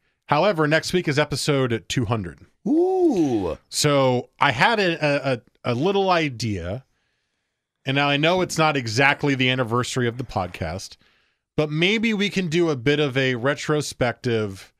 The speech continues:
Speaker 1: look back on the podcast. I, I know I've talked about with you, we did it in the Live from Minneapolis episode. It'd be cool to redo episodes with our new palettes.
Speaker 2: Sure.
Speaker 1: But I don't know if I wanna start that quite yet.
Speaker 2: Yeah.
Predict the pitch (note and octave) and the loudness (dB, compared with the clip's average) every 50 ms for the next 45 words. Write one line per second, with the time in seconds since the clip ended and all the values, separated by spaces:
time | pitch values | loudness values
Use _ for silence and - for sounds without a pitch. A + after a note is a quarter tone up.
0 | _ _ _ _ _ _ - A2+ A2+ A#2+ D3 D#3 - - - C3+ A#2+ A#2+ A#2 A2+ | _ _ _ _ _ _ -10 -6 -4 -2 -2 -2 -4 -2 0 2 2 2 2 0
1 | - - - _ _ - A2 A2 A2 A2 G#2+ - - G2 F#2 F2+ E2 - - E2+ | -2 -6 -18 _ _ -4 -2 -2 -2 -2 -4 -4 -4 -4 -4 -4 -6 -8 -8 -8
2 | D#2 D#2+ D#2 - - - - _ _ _ _ _ _ _ _ _ _ _ - - | -6 -6 -8 -10 -14 -18 -20 _ _ _ _ _ _ _ _ _ _ _ -10 -8
3 | A2 A2 A2 A#2+ B2+ C#3 D3+ D#3 D#3+ D3+ C#3+ - - D3+ C#3+ C#3+ - C#3+ B2+ C#3 | -8 -4 -4 -2 0 2 2 2 2 2 0 0 0 0 0 2 0 0 2 2
4 | C3 C3 A#2 B2 A#2 - B2+ B2+ B2+ B2+ A#2 A#2+ A2+ G#2+ B2 A#2+ A#2+ A2+ A2 - | 2 2 2 -2 -4 -2 0 0 0 0 0 -2 -2 -2 -2 0 0 -2 -2 -2
5 | B2 B2 A#2+ A#2 A2+ A2 A2+ A2 G#2+ G#2 - _ _ - A#2 B2+ B2 B2 B2+ A#2+ | -4 -2 -2 -2 0 0 0 0 0 -4 -6 _ _ -6 0 2 2 2 2 0
6 | - C3+ A#2+ A#2+ A#2+ A#2 A#2 A#2 A#2+ - B2 A2+ - - A#2+ B2 A#2+ - - C3 | -2 -2 -2 0 0 0 0 0 0 -2 -4 -4 -2 -4 -4 -4 -4 -4 -2 0
7 | A#2+ A#2+ A2+ G#2+ A2+ G2+ A2+ G#2 - - - E3 E3 D#3+ D3+ B2+ - C3+ A#2 G#2 | 0 0 0 -2 -2 -6 -6 -8 -6 -4 -2 0 0 0 0 -2 -2 -4 -4 -4
8 | G#2 A2 B2+ C#3 C#3 C#3 B2+ A2 B2 B2 B2 B2 B2+ B2+ B2 - - A#2+ - - | -4 -2 -2 -2 0 -2 -2 -2 0 0 2 2 2 0 0 -2 -4 -6 -2 -2
9 | C#3 C3+ B2+ G#2 - F2 A#2 G#2+ A2 A#2 A#2 G2 - - A#2 A#2 C3 D#3 - - | 0 -2 0 -2 -2 -2 -2 -2 -2 -2 -4 -4 -2 -2 -2 0 0 -2 -4 -6
10 | - - - - - G2 F#2+ A2+ A#2 A2 F#2 D#2 _ _ _ _ - C#3 C#3+ D#3 | -10 -10 -8 -8 -6 -4 -4 -2 -2 -4 -4 -8 _ _ _ _ -4 0 0 2
11 | F3+ F3 E3+ E3+ D3+ D#3 D3 C#3 B2 A#2 - - - - D3+ C#3+ D3 D3 - E3 | 2 4 4 2 4 2 2 2 0 -2 -4 -4 -2 0 0 0 0 2 2 2
12 | D#3+ D3+ - - - E3 E3 E3 - D#3 F3 F#3+ F#3+ F#3 _ - A2+ A#2 A#2 G#2+ | 2 2 -2 0 2 2 2 2 0 0 0 0 0 -4 _ -4 -4 -2 -2 -2
13 | G#2+ | -4